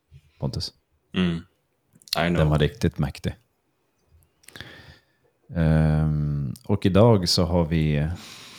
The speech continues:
Speaker 1: en specialgäst fysiskt i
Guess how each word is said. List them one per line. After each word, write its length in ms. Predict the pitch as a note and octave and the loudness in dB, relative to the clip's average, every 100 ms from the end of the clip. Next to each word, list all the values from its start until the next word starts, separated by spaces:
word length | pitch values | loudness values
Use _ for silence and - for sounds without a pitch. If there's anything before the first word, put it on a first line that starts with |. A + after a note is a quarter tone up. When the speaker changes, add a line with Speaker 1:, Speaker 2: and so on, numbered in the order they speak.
| - | -6
Speaker 1:
en 420 | D#2+ D#2 D2+ D2 - _ - | -2 0 0 -2 -6 _ -18
specialgäst 840 | - - G2+ F2 G2+ F#2 - - - _ - | -12 -6 0 2 0 -2 -6 -14 -20 _ 0
fysiskt 500 | A#2+ A2 F2 - - | 2 2 0 -4 -4
i 320 | F2 D#2 D#2+ | -2 -2 -4